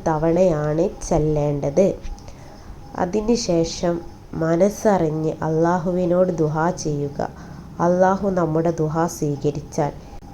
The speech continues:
തീ പാറും വേഗത്തിൽ നമ്മുടെ ആഗ്രഹങ്ങൾ നടക്കും. കുറച്ചു ദിവസം ഇങ്ങനെ ചെല്ലുക. അള്ളാഹു നമുക്ക് ദുആ സ്വീകരിക്കട്ടെ. ഇൻഷാ അല്ലാഹ്.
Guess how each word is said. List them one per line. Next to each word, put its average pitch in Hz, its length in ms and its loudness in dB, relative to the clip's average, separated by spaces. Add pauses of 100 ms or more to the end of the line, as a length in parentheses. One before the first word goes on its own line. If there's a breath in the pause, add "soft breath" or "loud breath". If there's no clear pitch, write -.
(140)
തീ 214 160 4
പാറും 180 560 4
വേഗത്തിൽ 160 680 2
നമ്മുടെ 156 480 2
ആഗ്രഹങ്ങൾ 165 800 2
നടക്കും. 143 560 -4 (720 loud breath)
കുറച്ചു 202 300 4
ദിവസം 175 480 2
ഇങ്ങനെ 160 360 4
ചെല്ലുക. 147 480 -2 (680 loud breath)
അള്ളാഹു 180 600 2 (320)
നമുക്ക് 160 420 2
ദുആ 165 340 2 (480)
സ്വീകരിക്കട്ടെ. 151 800 -2 (520 loud breath)
ഇൻഷാ 165 500 0
അല്ലാഹ്. 147 420 -2